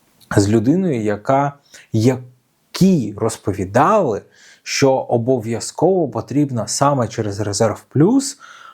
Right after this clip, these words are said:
ем, писати заяву, сплачувати штраф, і тільки так можна там позбутись, наприклад, порушення військового обліку, умовного розшуку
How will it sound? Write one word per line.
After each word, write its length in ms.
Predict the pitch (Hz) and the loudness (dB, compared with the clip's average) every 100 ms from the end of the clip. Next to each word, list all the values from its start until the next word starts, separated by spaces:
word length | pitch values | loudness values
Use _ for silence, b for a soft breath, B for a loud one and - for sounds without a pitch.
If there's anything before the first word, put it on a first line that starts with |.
| _ | _
ем, 680 | 127 127 123 117 110 107 104 | 0 2 2 0 -2 -4 -2
писати 520 | 135 120 143 117 - 95 | 0 2 0 0 -4 -4
заяву, 680 | 104 107 175 233 202 190 180 | -2 2 2 2 0 -6 -10
сплачувати 840 | - 117 120 113 - 98 95 95 | -10 -4 -4 -4 -8 -10 -10 -12
штраф, 720 | - - 147 233 262 247 - b b b b _ - | -12 -2 2 2 2 0 -6 b b b b _ 0
і 360 | 170 165 - - | 4 4 2 0
тільки 340 | 190 160 - | 2 2 -2
так 340 | 120 170 180 135 | -2 -2 -2 -4
можна 360 | 139 131 120 | -4 -4 -6
там 160 | 104 101 | -6 -6
позбутись, 500 | 107 107 139 135 - | -6 0 0 2 -2
наприклад, 420 | 104 120 113 98 | 0 0 0 -2
порушення 340 | 113 110 - 110 | -2 -2 -4 -6
військового 420 | - 110 110 185 | 0 0 2 2
обліку, 400 | 160 135 - 135 | 0 -4 0 0
умовного 840 | 127 - 120 135 120 110 101 98 | 0 -2 0 2 2 0 -2 -2
розшуку 880 | 123 170 196 - - 151 - 131 | 0 2 2 -2 -8 -8 -6 -8